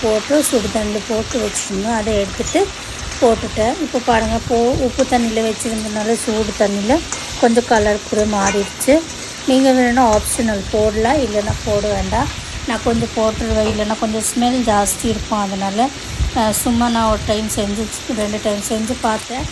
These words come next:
என் பையன் சாப்பிட மாட்டாங்க, ஏன்னா மட்டனோட ஒரு ஸ்-, கொஞ்சம் ஸ்மெல் ஜாஸ்தி இருக்கும். அதனால இப்படி போட்டு வச்சிட்டிங்கன்னா கொஞ்சம் ஸ்மெல் கொஞ்சம் கம்மியாயிடும். அதுக்கப்புறம் வதக்கிட்டு இருக்கிறப்ப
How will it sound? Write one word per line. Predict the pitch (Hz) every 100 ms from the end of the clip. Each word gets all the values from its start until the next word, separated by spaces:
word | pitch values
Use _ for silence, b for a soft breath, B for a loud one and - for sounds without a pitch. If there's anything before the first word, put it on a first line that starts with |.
| - - - -
என் | 233
பையன் | 233 214 208 -
சாப்பிட | 202 - 220
மாட்டாங்க, | 202 - 196 214 233
ஏன்னா | 208 208
மட்டனோட | 214 254 226 214 214 208
ஒரு | 196
ஸ்-, | - -
கொஞ்சம் | 214 214 202
ஸ்மெல் | - 220 214
ஜாஸ்தி | 208 196 - 208
இருக்கும். | - 302 359 - - - -
அதனால | 214 190 190 202 285 - - - - - - - - -
இப்படி | - 240
போட்டு | 247 226 233 233
வச்சிட்டிங்கன்னா | 220 240 226 226 247
கொஞ்சம் | 262 254 285 277
ஸ்மெல் | 226 208 208 233
கொஞ்சம் | 214 214 214 233
கம்மியாயிடும். | 190 190 180 170 - - - - -
அதுக்கப்புறம் | 247 240 233 247 233
வதக்கிட்டு | 208 220 233 240 226
இருக்கிறப்ப | - 214 208 -